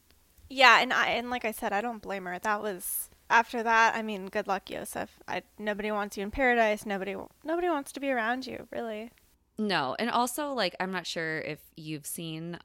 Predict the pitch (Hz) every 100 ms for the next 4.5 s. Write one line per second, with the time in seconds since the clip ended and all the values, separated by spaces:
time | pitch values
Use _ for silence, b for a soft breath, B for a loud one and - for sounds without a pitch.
0 | _ 156 147 135 131 151 175 - - 175
1 | - 156 156 151 139 175 185 214 214 -
2 | 233 226 220 220 220 240 226 214 175 143
3 | 143 - b b b b b b _ _
4 | - 202 196 170